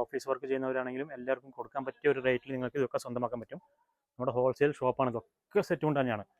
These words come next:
അയ്യങ്കാറിൻ്റെ മ്യൂറൽ സെറ്റ് മുണ്ട് വേണോ? മ്യൂറൽ സെറ്റ് മുണ്ട്, അത് ടിഷ്യൂ മാത്രമല്ല സിൽവർ, സിൽവറിൽ അവൈലബിൾ ആണ്. പിങ്കിൽ അവൈലബിൾ ആണ്, എല്ലാ മോഡലും അവൈലബിൾ ആണ് കേട്ടോ ചേച്ചിമാരെ. അപ്പോൾ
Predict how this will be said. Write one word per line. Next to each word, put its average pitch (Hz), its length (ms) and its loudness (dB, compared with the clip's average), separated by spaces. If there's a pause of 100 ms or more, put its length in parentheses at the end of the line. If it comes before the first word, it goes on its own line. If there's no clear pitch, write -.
(300)
അയ്യങ്കാറിൻ്റെ 131 520 4
മ്യൂറൽ 127 260 0
സെറ്റ് 135 180 -4
മുണ്ട് 131 160 -2
വേണോ? 120 160 -2 (440)
മ്യൂറൽ 117 260 -2
സെറ്റ് 117 160 -4
മുണ്ട്, 110 160 -6 (260)
അത് 123 180 0
ടിഷ്യൂ 135 260 2 (100)
മാത്രമല്ല 131 340 2 (640)
സിൽവർ, 127 340 2 (280)
സിൽവറിൽ 131 460 2
അവൈലബിൾ 123 400 4
ആണ്. 139 120 0 (500)
പിങ്കിൽ 127 440 2
അവൈലബിൾ 123 420 2
ആണ്, 127 100 0 (260)
എല്ലാ 143 360 -2 (120)
മോഡലും 120 320 0 (140)
അവൈലബിൾ 113 360 -2
ആണ് 107 100 -4
കേട്ടോ 113 220 -4
ചേച്ചിമാരെ. 117 320 -4 (1120)
അപ്പോൾ 151 120 4